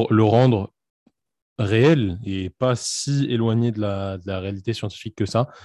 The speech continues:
Et c'est ça qui est important, je pense, euh, dans le monde actuel où, voilà, la connaissance, elle est disponible partout,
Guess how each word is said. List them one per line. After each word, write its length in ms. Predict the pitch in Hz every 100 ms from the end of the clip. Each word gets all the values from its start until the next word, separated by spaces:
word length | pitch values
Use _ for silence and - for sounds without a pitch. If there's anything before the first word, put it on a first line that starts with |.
| - _ -
Et 200 | 92 90
c'est 140 | 95
ça 180 | - 117
qui 260 | - 101 95
est 340 | 92 90 95
important, 420 | 110 101 98 - 110
je 100 | 98
pense, 300 | 113 117 - _ _ _ _ _ _ -
euh, 140 | 95
dans 120 | 87 92
le 60 |
monde 140 | 98 95
actuel 340 | - 113 107
où, 140 | 98
voilà, 220 | 90 95 90
la 100 | 87
connaissance, 380 | 101 95 117
elle 100 | 98
est 40 | 92
disponible 360 | 90 101 95
partout, 400 | 110 - 120 123